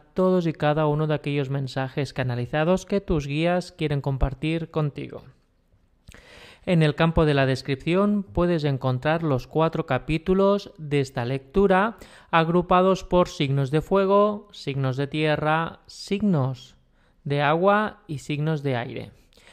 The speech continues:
Ahí mismo podrás poder clicar y acceder directamente a tu horóscopo diario del veintiséis de mayo.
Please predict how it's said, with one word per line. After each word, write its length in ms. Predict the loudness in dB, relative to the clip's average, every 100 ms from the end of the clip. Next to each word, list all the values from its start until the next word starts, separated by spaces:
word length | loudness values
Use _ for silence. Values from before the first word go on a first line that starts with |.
| -20 _
Ahí 200 | 0 2
mismo 360 | 2 2 0 2
podrás 380 | 0 2 -2
poder 500 | -4 -4 -2 0 -2
clicar 540 | -6 -4 -4 -2 -2 -2
y 80 | -4
acceder 440 | -4 -4 -2 -2
directamente 760 | -2 -4 -4 -2 -2 -2 -2
a 80 | -4
tu 100 | -4
horóscopo 460 | -6 -6 -8 -6 -4
diario 640 | -2 -4 -4 0 0 0
del 260 | -2 -2 -2
veintiséis 840 | 0 -2 -4 -4 -2 -2 -6 -12 -16
de 180 | -8 -6
mayo. 440 | -6 -8 -12 -16